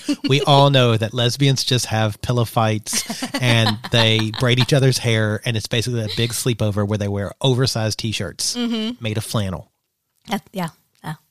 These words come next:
Speaker 2: Why do married couples ever engage in group sex?
Speaker 1: Why do married couples ever engage in group sex?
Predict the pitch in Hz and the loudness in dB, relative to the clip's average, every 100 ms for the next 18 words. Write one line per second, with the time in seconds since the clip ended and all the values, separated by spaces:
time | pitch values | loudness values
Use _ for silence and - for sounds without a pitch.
0 | _ _ - - - - - 233 262 247 | _ _ -20 -20 -20 -8 0 2 2 -2
1 | 233 233 240 220 214 - 208 214 208 208 | -4 -2 -2 -2 0 0 2 2 2 2
2 | 196 202 202 202 - 214 - - - 196 | 2 0 -2 -4 -4 -4 -6 -12 -6 -2
3 | 214 127 117 123 110 104 95 92 98 92 | 0 2 0 0 -4 -4 -4 -6 -8 -6
4 | 92 - 98 92 95 95 92 101 92 87 | -6 -6 -6 -6 -6 -10 -10 -12 -10 -10
5 | - - - | -10 -10 -14